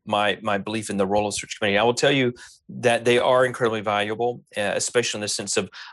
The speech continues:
of having different people hear the same questions and answers, um, posed to a person. Not that I'm necessarily a proponent of asking each candidate the exact same question. I think there needs to be nuance there, and that's a different topic. But,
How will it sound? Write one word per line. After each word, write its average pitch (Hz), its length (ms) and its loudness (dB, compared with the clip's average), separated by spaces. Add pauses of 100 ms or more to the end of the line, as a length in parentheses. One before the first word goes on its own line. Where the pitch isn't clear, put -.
of 104 160 2
having 127 380 0
different 123 280 -2
people 120 260 0
hear 107 540 -2 (400)
the 113 80 0
same 127 380 0
questions 117 500 -2
and 101 100 -4
answers, 104 460 -4 (260)
um, 101 180 -2
posed 123 340 4
to - 60 -4
a 101 40 0
person. 95 360 -4
Not 113 180 0
that 123 100 2
I'm 117 100 0
necessarily 107 420 0
a 101 40 0
proponent 104 320 -2
of 98 200 -4
asking 110 320 -4
each 110 220 -10
candidate 101 460 -4
the 110 100 0
exact 107 500 -2
same 101 160 -4
question. - 480 -4 (280)
I 110 80 -2
think 107 180 -4
there 95 100 -4
needs 101 140 -4
to 101 60 -12
be 98 80 -4
nuance 101 380 -2
there, 95 180 2
and 92 80 0
that's 92 180 -2
a 92 40 -6
different 92 280 -8
topic. 127 380 0
But, 101 180 0